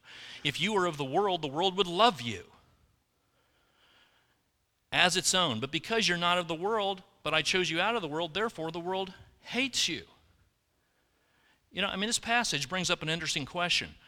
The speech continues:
What does it mean if the world loves you? What does that mean about your faith? What does that mean about your witness for Christ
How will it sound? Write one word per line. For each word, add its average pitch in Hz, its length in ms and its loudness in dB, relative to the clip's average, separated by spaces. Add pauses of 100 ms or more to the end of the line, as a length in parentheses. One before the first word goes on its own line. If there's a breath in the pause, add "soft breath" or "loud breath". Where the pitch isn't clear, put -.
(200 loud breath)
What 226 140 0
does 240 140 2
it 196 80 -2
mean 190 300 2
if 135 140 0
the 160 100 -6
world 165 300 0
loves 151 460 -2
you? 85 220 -8 (1500)
What 196 120 -2
does 247 120 -4
that 233 120 -2
mean 202 200 -2
about 156 220 -2
your 131 140 -6
faith? - 560 -12 (160)
What 202 120 -8
does 247 100 -4
that 233 120 0
mean 208 220 0
about 139 340 0
your 147 140 0
witness 139 480 0
for 113 160 -6
Christ 104 720 -2